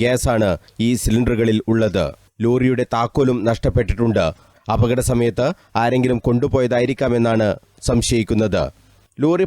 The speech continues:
പാർക്ക് ചെയ്ത സ്ഥലത്തിന് സമീപം നിരവധി വീടുകളുമുണ്ട്. ഏറെ ഭയത്തോടെയാണ് തങ്ങളിവിടെ കഴിയുന്നതെന്നും നാട്ടുകാർ പറഞ്ഞു. പഴയങ്ങാടി ബ്യൂറോക്കൊപ്പം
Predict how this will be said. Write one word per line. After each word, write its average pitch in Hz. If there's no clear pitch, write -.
പാർക്ക് 147
ചെയ്ത 160
സ്ഥലത്തിന് 143
സമീപം 139
നിരവധി 127
വീടുകളുമുണ്ട്. 120
ഏറെ 127
ഭയത്തോടെയാണ് 123
തങ്ങളിവിടെ 127
കഴിയുന്നതെന്നും 120
നാട്ടുകാർ 113
പറഞ്ഞു. 104
പഴയങ്ങാടി 113
ബ്യൂറോക്കൊപ്പം 123